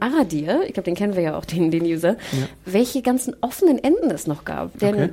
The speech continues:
Speaker 1: es ist wirklich ja so, dass es nicht, wie du schon sagtest, du hast es schon angedeutet, aber was alles offen bleibt. Also,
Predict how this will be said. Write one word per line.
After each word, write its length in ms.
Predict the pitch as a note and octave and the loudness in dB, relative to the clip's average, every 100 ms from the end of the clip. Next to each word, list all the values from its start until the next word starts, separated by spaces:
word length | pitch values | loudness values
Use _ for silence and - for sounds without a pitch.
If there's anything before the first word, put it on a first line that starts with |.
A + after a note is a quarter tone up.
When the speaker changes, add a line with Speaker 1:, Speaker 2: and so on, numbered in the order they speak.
| - | -4
Speaker 1:
es 140 | G#3 | -8
ist 120 | A3+ B3+ | -4 -4
wirklich 280 | C#4 E4 | -2 0
ja 100 | G#3 | 0
so, 160 | F#3+ F#3 | 0 -2
dass 120 | F#3+ | -2
es 160 | G3 - | -4 -2
nicht, 300 | A#3 A#3+ - G#1+ | -2 -2 -8 -12
wie 160 | - G#3 | -6 -4
du 80 | G3 | -2
schon 160 | G#3 | 0
sagtest, 320 | F#3 C#4 G#3+ F3+ | 2 0 0 -4
du 40 | |
hast 40 | |
es 80 | F#3 | -4
schon 120 | G3+ | -4
angedeutet, 420 | F#3 G3 G#3 A#3+ A3+ | -4 -2 -4 -4 -6
aber 160 | G#3 | -2
was 160 | A#3+ - | -2 -2
alles 320 | A#3+ A#3+ - | -2 -2 -4
offen 240 | G#3 E3 | -4 -4
bleibt. 340 | D#3 - - - | -4 -6 -8 -4
Also, 380 | E3+ D3 E3 | -4 -4 -10